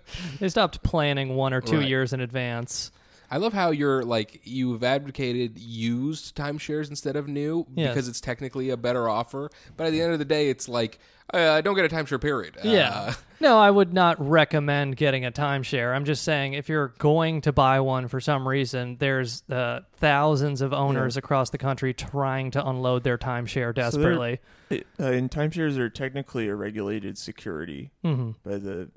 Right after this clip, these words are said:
Speaker 3: yeah, the F T C.
Speaker 2: Oh, really? I didn't know that.
Speaker 3: Yeah. But the, all the marketing material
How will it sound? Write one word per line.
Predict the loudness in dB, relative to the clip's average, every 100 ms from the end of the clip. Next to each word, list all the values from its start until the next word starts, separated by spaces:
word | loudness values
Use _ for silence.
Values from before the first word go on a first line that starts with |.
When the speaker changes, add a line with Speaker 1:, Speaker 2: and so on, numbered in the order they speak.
| -10
Speaker 3:
yeah, | -8 -8
the | -8 -8
F | -8
T | -10 -10
C. | -10 -10 -10 -8
Speaker 2:
Oh, | -8
really? | -8 -10
I | -12
didn't | -12 -10
know | -12
that. | -14 _ _ -16
Speaker 3:
Yeah. | -12 -12 -14 _ _ _
But | -4 0
the, |
all | 2 4
the | 2
marketing | 2 -2 -2 -6 -4
material | -6 -6 -6 -4 -4 -4 -6 -8